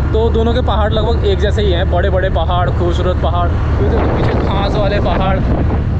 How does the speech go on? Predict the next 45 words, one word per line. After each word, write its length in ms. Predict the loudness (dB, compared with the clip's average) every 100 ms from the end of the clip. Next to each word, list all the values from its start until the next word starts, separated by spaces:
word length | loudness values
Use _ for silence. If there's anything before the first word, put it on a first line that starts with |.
| -2 -2
ऐसे 200 | -2 0
ऐसे 160 | 0
पहाड़ 260 | 0 0 0
आते 200 | 0 0
हैं। 60 |
और 160 | 0 0
ये 80 | 0 0
पीले 200 | 2 2
वाले 200 | 2 0
फूल 260 | 0 2 2
यार, 280 | 2 2 0 -2 -2 -2 -2 0
मेरे 180 | 2 2
को 60 | 0
time 240 | 0 2
मिलेगा 260 | 4 2 2
ना 80 | 0
भाई, 240 | 0 0
मैं 120 | 0 0
ज़रूर 240 | 2 2
रोकूंगा 360 | 0 0 0 0
गाड़ी 320 | 2 0 0 -2 -2 0
Next 280 | 0 0 0
वीडियो 240 | 2 2
में 140 | 2
शायद, 280 | 0 0 0 -2 -2 -2 -2 0 0 0 0 2
देखना 260 | 2 2
ज़रूर। 240 | 2 2 2
हाँ 840 | 0 0 -2 -2 -2 -2 -2 0
<laughs> 0 | 0
तो 60 |
next 260 | 0 0 0
video 180 | 2 2
में 60 |
मैं 120 | 2
ये 200 | 0 2
वाले 240 | 2 2 0
फूल 220 | 0 0
आपको 220 | 0 0
ज़रूर 220 | 0 0
capture 260 | 0 -2 0
करके 200 | 0 0
दिखाऊंगा 420 | 0 0 0 0
भाई। 200 | 0 0
देखो 600 | -2 -6 -4 -4 -2 0 0
भाई, 300 | 0 0